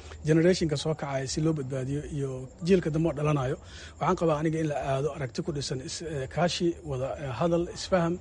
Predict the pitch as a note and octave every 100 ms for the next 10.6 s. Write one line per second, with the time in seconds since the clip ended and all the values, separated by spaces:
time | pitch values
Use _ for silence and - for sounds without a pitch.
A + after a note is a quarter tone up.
0 | - - - - D#3 C#3 C3+ C3+ D#3 F3+
1 | E3+ D#3 D3+ D#3+ - C#3+ D3+ C3+ C#3 D3+
2 | C#3+ C3 D3 - D3+ C#3 C3 E3 D3+ D3+
3 | E3 F3 D#3+ D3 D3+ E3 E3+ E3 E3+ E3+
4 | F3 F3+ - - - - D3+ E3 E3+ D#3+
5 | D#3 E3+ E3 D3 B2+ D#3 D3+ D3 D3 D3+
6 | C3+ - - C#3+ B2+ F3+ E3 D#3 E3+ E3
7 | D#3 F3+ - - - F3 D#3 C#3+ - E3
8 | D#3 D#3+ F3 E3+ D#3 E3 D3+ D3 C#3 C#3+
9 | C3+ C#3+ - E3 E3+ - - - D#3 C#3
10 | C#3+ C#3 E3+ D#3 -